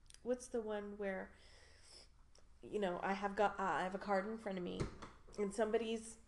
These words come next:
monitoring my card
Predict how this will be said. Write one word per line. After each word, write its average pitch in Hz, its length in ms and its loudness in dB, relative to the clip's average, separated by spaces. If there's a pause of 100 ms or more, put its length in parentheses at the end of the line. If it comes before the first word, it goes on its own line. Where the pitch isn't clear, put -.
monitoring 208 920 4 (1500)
my 196 200 6
card 185 580 4